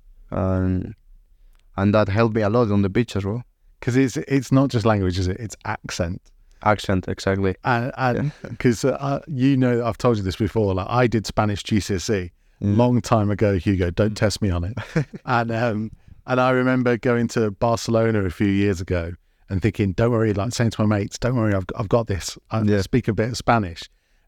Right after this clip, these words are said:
Speaker 2: And I was going around and instead of saying, like, "Hablar inglés,"
Speaker 1: Yeah.
Speaker 2: I was just saying, "Soy inglés," 'cause I thought that's what it was. That's what I remembered from my school time. And obviously I didn't,
Speaker 1: Yeah.
Speaker 2: yeah, people were looking at me weird 'cause I was just saying, "I'm English,"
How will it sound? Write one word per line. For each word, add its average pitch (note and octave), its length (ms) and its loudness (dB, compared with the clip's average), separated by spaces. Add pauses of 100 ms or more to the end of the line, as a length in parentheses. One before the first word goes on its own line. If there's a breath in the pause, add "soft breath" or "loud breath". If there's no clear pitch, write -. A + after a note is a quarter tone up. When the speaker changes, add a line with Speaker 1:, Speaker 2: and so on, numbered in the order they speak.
Speaker 2:
And B2+ 160 0
I A#2+ 60 2
was A#2+ 160 0
going C#3+ 320 2
around B2 200 2
and G2+ 100 -2
instead C3 300 0
of A#2+ 120 -2
saying, A#2 260 0
like, A2 200 0
"Hablar G#2 440 0
inglés," F#2 540 -2 (140)
Speaker 1:
Yeah. G2+ 300 0 (180)
Speaker 2:
I A#2+ 120 2
was A2+ 300 0
just A#2 180 -2
saying, A#2 420 0
"Soy G3 360 2
inglés," F#2 460 -2
'cause A2 160 -2
I B2 80 2
thought B2+ 240 0
that's B2+ 240 -2
what C3 80 2
it C3 80 0
was. D#3 260 2
That's A#2 220 -2
what B2+ 100 2
I B2 60 0
remembered B2+ 720 0
from A2+ 140 2
my A#2 120 0
school G3 280 2
time. F#2+ 380 -2 (380 loud breath)
And D3 80 2
obviously E3 300 0
I D#3+ 40 2
didn't, D#3+ 240 2
Speaker 1:
Yeah. G#2 240 0
Speaker 2:
yeah, E3+ 100 0
people F#3 280 2
were D#3+ 60 4
looking D#3+ 240 0
at C3+ 40 2
me B2+ 80 2
weird E3 280 2
'cause G#2+ 140 -8
I B2 40 4
was A#2+ 100 2
just - 180 -6
saying, A#2+ 360 0 (160)
"I'm B2+ 240 2
English," D3 540 2